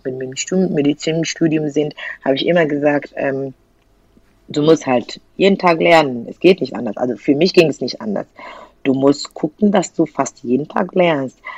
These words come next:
Es geht nicht drum, dass du kurz vor der Klausur halt zehn,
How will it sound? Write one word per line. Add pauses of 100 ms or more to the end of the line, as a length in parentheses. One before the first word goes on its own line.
(140)
Es
geht
nicht
drum,
dass
du
kurz
vor
der
Klausur
halt (220)
zehn,